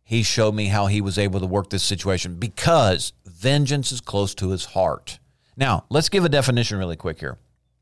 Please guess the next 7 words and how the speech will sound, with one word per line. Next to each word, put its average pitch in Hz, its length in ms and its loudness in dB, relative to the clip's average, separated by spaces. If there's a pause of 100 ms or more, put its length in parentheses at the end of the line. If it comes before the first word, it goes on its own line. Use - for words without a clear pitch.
(200)
What 160 160 2
is 131 140 2
vengeance? - 480 -2 (580)
Vengeance 120 800 2 (280)
has 123 360 0 (880)
nothing, 98 560 0
zero, 110 600 2